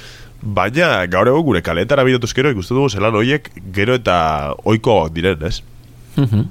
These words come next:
Speaker 1: Izan ere, sub delako hauek, sub hauek dira, ba, bueno,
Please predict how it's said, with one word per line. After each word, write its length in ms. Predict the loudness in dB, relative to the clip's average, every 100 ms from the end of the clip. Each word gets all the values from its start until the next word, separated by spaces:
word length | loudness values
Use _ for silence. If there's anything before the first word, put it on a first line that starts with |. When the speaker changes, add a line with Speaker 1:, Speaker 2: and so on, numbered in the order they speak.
| -8
Speaker 1:
Izan 180 | -4 2
ere, 100 | 2
sub 260 | 2 0 0
delako 320 | 2 2 2
hauek, 300 | 2 2 0
sub 220 | -2 0 2
hauek 160 | 4
dira, 160 | 4 4
ba, 80 | 2
bueno, 220 | 0 -4